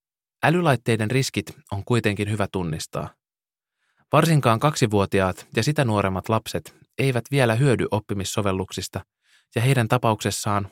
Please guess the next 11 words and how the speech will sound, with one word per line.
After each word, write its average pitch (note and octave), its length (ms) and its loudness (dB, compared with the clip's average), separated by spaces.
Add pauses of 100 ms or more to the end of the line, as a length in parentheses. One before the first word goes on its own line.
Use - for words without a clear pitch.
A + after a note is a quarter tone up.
(120)
laitteiden A2+ 460 0
käyttö A2 400 -2 (520)
saattaa G#2+ 340 -2
myös A#2+ 260 -2
viivästyttää G#2 680 -4
puheen G#2 320 -6
kehitystä. E2+ 580 -10 (1600)
Runsaasta C#3 580 2
älylaitteiden G#2 640 2
käytöstä G#2+ 480 0
arjessa G2+ 540 0